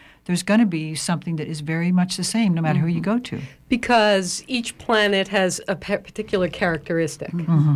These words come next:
Speaker 1: Right.
Speaker 3: And, and then, and we don't necessarily need to go into every single one, but,
Speaker 2: No,
Speaker 3: you know,
Speaker 2: but
Speaker 3: a-, as it comes up, but,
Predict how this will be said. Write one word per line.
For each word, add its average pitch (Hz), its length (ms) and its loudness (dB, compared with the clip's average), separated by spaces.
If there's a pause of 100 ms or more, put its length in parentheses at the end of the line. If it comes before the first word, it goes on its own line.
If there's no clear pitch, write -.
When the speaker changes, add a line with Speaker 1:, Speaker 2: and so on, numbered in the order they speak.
(140)
Speaker 1:
Right. - 80 -2
Speaker 3:
And, 190 340 2
and 202 240 4
then, 185 420 2 (420)
and 240 160 4
we 247 120 4
don't 214 360 2
necessarily 214 460 4
need 208 140 4
to - 60 -8
go 208 140 2
into 180 200 -2
every 214 200 0
single 202 240 -2
one, 311 200 2
but, 311 100 4
Speaker 2:
No, 185 200 2
Speaker 3:
you 349 60 2
know, 247 120 6
Speaker 2:
but 220 180 4
Speaker 3:
a-, - 60 -2
as 220 180 0
it 214 80 -2
comes 262 240 -4
up, 311 160 2
but, 214 200 0